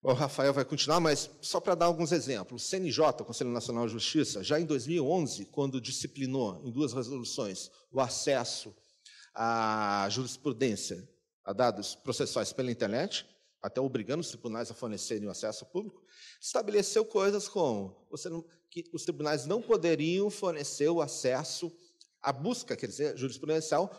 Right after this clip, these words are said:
por nome de autor de ação trabalhista, de réu ou réu de ação criminal.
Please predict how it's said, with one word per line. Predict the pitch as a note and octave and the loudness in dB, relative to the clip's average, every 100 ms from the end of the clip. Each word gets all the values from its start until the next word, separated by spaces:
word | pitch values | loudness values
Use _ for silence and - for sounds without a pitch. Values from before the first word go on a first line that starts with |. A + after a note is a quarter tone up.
| - | -6
por | G#3+ A3 | 0 2
nome | E3 D3 D3+ | 4 2 2
de | C#3+ | 2
autor | D3 - G#3 A#3 A3+ | 0 2 6 6 6
de | D#3 | 0
ação | D3+ F3 | 2 2
trabalhista, | D#3+ D3+ C#3+ A2+ C3 - D#3+ D#3+ - _ _ _ | 2 4 4 2 -4 -6 -8 -8 -12 _ _ _
de | F#3+ | -2
réu | D#3+ D#3 D#3+ F#3+ - | 4 8 8 6 6
ou | G3 A3+ | 6 8
réu | D3 D3 | 6 6
de | E3 | 4
ação | E3 C#3 | -2 -6
criminal. | - G#3 G3+ D#3 F#2 - | -8 -8 -4 -4 -4 -10